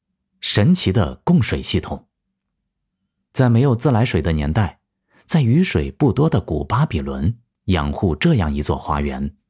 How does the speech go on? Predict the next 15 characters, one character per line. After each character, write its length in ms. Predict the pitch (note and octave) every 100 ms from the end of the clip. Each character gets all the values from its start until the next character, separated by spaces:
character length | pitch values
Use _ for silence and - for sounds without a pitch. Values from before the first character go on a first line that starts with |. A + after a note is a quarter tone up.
| _
难 260 | - D2 C#2+
度 200 | D#2+ -
之 120 | F2+
大， 300 | G#2 A2 - _ _ _ -
可 260 | - D2+
想 240 | F#2 C#2+ C2+
而 140 | B1+
知。 320 | - D2+ C#2+ _ _ _ _ _ _ _ _ _ _ _ _ -
一 180 | G2+ F2+
些 180 | F#2+
专 180 | F2 G#2
家 200 | F#2+ F#2
考 200 | - -
证 160 | C#2+ D#2+
道， 240 | - -